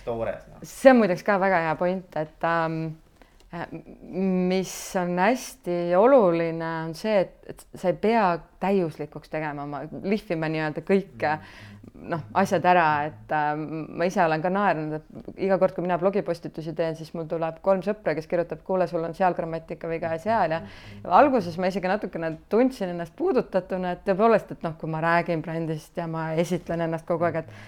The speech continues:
Speaker 2: ma peaks ka olema nagu klants ja puhas ja et noh, te-, selline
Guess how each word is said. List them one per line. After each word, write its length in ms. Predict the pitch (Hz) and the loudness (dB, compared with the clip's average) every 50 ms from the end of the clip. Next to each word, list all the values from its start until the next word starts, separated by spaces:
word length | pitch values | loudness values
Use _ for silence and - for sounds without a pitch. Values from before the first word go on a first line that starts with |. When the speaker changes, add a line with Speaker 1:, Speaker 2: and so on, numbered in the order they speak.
| - - | -6 -2
Speaker 2:
ma 80 | 175 160 | 2 2
peaks 160 | 170 165 - | 2 2 4
ka 280 | - 196 185 175 170 160 | 6 8 10 10 10 10
olema 380 | 156 156 156 156 156 151 151 151 | 8 4 2 2 0 -2 -2 -4
nagu 240 | 151 156 151 160 151 | -4 -6 -6 -8 -4
klants 480 | - 175 165 170 170 160 - - - | 0 2 2 2 0 -4 -10 -10 -8
ja 300 | 156 147 151 147 151 147 147 | -4 -2 -2 0 -2 -2 0
puhas 380 | - 190 180 175 160 151 151 - | 0 2 2 4 2 0 -2 -4
ja 160 | 160 156 151 | -4 -4 -4
et 100 | 151 143 | -4 -4
noh, 120 | 151 156 156 147 | -6 -8 -8 -6
te-, 260 | - 160 151 - 151 156 | -4 -4 -4 -4 -6 -6
selline 420 | 170 160 151 156 156 151 151 156 | -6 -4 -4 -2 -2 -4 -4 -6